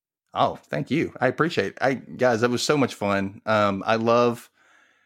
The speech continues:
<laughs> these books, and I love talking about with you guys, especially because <laughs> I love how you guys have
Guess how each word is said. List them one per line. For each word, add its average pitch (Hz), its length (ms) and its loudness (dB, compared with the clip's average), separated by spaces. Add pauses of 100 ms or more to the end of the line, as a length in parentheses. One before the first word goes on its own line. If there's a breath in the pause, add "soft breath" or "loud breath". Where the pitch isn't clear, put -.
(500 soft breath)
<laughs> 139 220 -2
these 127 260 -2
books, 107 300 0
and 110 80 2
I 104 40 2
love 113 200 2
talking 107 220 2
about 98 140 2
with 92 100 -4
you 98 100 -2
guys, 98 180 2
especially 101 500 0
because - 520 -6 (120)
<laughs> - 120 -4
I 147 60 4
love 214 220 2
how 208 60 4
you 185 140 0
guys 143 200 2
have 113 240 -2